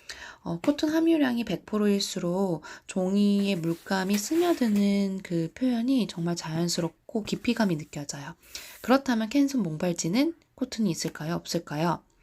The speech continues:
수채화 용지이긴 하지만, 어, 얘는 중성지로 그런 표현을 연습할 수 있게끔 이제 저렴하게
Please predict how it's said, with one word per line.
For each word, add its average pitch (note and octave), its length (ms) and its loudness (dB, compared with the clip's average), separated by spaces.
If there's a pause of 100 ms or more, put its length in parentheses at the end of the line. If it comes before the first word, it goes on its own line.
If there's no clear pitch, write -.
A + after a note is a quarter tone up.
(340)
수채화 D4 400 2
용지이긴 F#3 680 0
하지만, A3 520 0 (360)
어, E3 220 -2
얘는 F#3+ 420 0 (100)
중성지로 F#3 1080 0 (240)
그런 F3 720 0
표현을 C4 500 4
연습할 F#3 440 -2
수 - 120 -6
있게끔 E3 580 -4
이제 D#3 120 -4
저렴하게 E3+ 960 -2